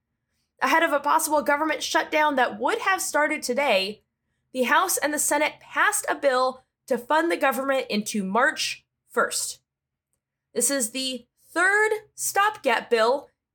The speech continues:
in four months. So this is what we're doing now, I guess. Just stopgaps on stopgaps on stopgaps because no one wants to do their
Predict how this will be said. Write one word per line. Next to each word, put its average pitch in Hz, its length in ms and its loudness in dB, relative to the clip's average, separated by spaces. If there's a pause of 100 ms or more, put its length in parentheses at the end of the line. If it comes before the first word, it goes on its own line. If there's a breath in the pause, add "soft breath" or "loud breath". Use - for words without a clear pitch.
in 285 280 -2 (120)
four 370 520 2
months. - 580 2 (880)
So - 220 -4
this 247 200 2
is 349 80 -2
what 349 120 0
we're 339 100 4
doing 349 260 0
now, 226 200 4
I 214 80 -2
guess. 220 540 -2 (420)
Just - 360 -6
stopgaps 311 800 2
on 180 220 0
stopgaps 277 960 0
on 214 180 0
stopgaps 170 840 -2
because 160 360 -6
no 214 100 2
one 330 160 2
wants 262 220 -2
to 226 40 -12
do 262 140 -4
their 170 300 0